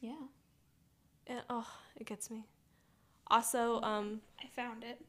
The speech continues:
Speaker 2: Depression Barbie. <laughs> She's gonna lay in bed all day and watch reruns of <laughs> Pride and Prejudice.
Speaker 1: Okay, it's long. Do we wanna read the whole thing?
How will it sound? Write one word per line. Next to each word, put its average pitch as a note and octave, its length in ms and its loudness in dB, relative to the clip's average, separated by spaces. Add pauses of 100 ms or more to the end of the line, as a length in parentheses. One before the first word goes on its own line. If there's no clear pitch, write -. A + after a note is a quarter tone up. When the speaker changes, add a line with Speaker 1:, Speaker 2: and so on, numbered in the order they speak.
Speaker 2:
Depression A#3 480 2
Barbie. A#3+ 400 0 (320)
<laughs> - 1800 2
She's G#4+ 200 0
gonna D#4+ 200 4
lay D4+ 160 4
in D#4 100 4
bed C4 220 8
all F#4 180 10
day B3+ 240 8
and A3 120 4
watch C4 200 0
reruns C4+ 440 2
of B3 280 2 (440)
<laughs> - 460 -8
Pride D#4+ 200 6
and D#4+ 100 0
Prejudice. - 480 -2 (1300)
Speaker 1:
Okay, A#3+ 200 0
it's B3+ 180 0
long. A3+ 320 2 (140)
Do G3+ 100 0
we F#3+ 120 2
wanna G#3+ 200 2
read A3 220 4
the A#3+ 60 2
whole B3+ 180 0
thing? C#4+ 220 -6